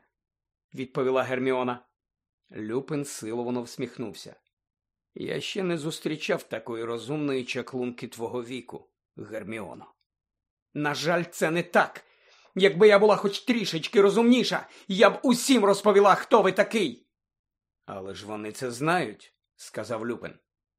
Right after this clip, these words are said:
"Принаймні, вчителі". "Дамблдор прийняв вас на цю посаду, знаючи, що ви вовкулака?" —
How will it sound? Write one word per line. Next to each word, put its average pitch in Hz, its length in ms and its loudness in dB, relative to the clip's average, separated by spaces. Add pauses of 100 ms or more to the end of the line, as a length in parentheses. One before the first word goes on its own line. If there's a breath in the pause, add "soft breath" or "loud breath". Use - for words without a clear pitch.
(300)
"Принаймні, 113 800 -6 (180)
вчителі". 135 800 -8 (1000)
"Дамблдор 196 800 6
прийняв 208 380 4
вас 196 200 2
на 202 100 2
цю 240 160 0
посаду, 226 640 2 (260 loud breath)
знаючи, 233 560 4
що 240 200 6
ви 262 100 4
вовкулака?" — 240 680 4